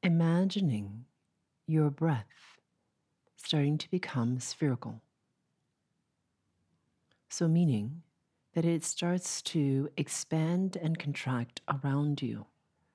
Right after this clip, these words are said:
like a balloon. So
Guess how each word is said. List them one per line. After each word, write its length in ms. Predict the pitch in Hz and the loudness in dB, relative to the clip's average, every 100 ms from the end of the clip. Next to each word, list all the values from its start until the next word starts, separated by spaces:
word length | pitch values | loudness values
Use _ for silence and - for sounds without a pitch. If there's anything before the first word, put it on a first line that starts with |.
| _ _ _ _ _ _ _ _ _ _ _ _ _ _ _ _ _ _ _ _ _ _ _ | _ _ _ _ _ _ _ _ _ _ _ _ _ _ _ _ _ _ _ _ _ _ _
like 180 | 147 139 | -2 0
a 60 | 143 | 2
balloon. 540 | 143 143 120 95 92 - | 2 4 2 0 -10 -10
So 280 | - 135 | -2 -2